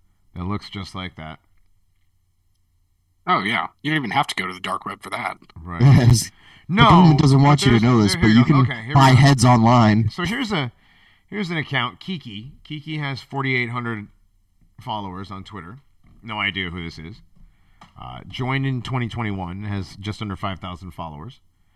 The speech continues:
Speaker 1: Um, but Kiki says, "You're gonna be hearing a lot of things about Justin Moan over the next few days. Whatever they say about him, know this. I've been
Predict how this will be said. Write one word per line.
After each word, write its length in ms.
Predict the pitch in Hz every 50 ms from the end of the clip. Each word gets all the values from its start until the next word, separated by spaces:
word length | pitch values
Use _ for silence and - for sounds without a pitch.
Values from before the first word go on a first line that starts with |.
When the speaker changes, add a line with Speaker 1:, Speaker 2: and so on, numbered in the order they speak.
| _ _ _ _ _ _ _ _ _ _ -
Speaker 1:
Um, 540 | 65 67 69 67 67 65 65 65 67 69 _ _ _ _ _ _ _ _ _ _ _ _ _ -
but 160 | 117 113 -
Kiki 300 | - 170 170 147 180 170
says, 320 | - - 131 113 107 - - - - - _
"You're 100 | - 160
gonna 120 | 180 214 220
be 80 | 214
hearing 200 | 185 202 196 190
a 60 | 185 180
lot 160 | 180 175 175
of 80 | 147
things 220 | 151 185 175 147 143
about 140 | 147 143 117
Justin 280 | 147 143 - 151 139
Moan 200 | 135 135 135 131
over 80 | 127 120
the 40 | 120
next 180 | 120 110 - -
few 140 | 120 120
days. 300 | 110 117 110 104 98 80
Whatever 240 | 90 101 107 117 117
they 80 | 120 117
say 220 | 101 - 131 127
about 260 | 131 127 131 135 139
him, 160 | 139 131 135 127
know 220 | 127 127 127 127
this. 400 | 120 117 98 - - - - - -
I've 200 | - 98 101 95
been 140 | 113 113